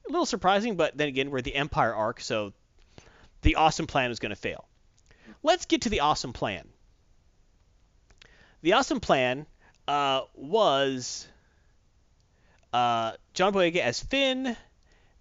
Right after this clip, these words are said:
and, uh, uh, Carrie Marie, Kelly Marie, uh, Tran as Rose Tico.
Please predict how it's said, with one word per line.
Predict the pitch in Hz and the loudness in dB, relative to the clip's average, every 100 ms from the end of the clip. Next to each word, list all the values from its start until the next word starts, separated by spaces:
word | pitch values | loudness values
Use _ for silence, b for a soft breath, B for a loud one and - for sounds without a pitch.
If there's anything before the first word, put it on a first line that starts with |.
| _ - | _ -2
and, | 147 143 139 131 127 127 - - - _ _ _ _ _ _ _ b b 123 | 2 2 2 0 -2 -8 -14 -18 -20 _ _ _ _ _ _ _ b b -12
uh, | 139 | -8
uh, | 160 139 139 127 | -2 2 2 0
Carrie | - 233 240 226 | -2 -2 0 -2
Marie, | 196 165 170 180 180 175 - | -8 -8 -6 -8 -10 -12 -8
Kelly | 190 190 | -6 -4
Marie, | 160 160 160 156 143 117 95 _ _ _ _ _ _ | -4 -2 -4 -4 -6 -8 -12 _ _ _ _ _ _
uh, | 127 127 123 117 110 95 _ | -2 0 2 0 -4 -8 _
Tran | - 220 196 113 101 110 | -6 0 2 0 -2 -8
as | 123 127 113 | -4 -2 -2
Rose | 131 120 | -6 -6
Tico. | - 104 - | -10 -12 -16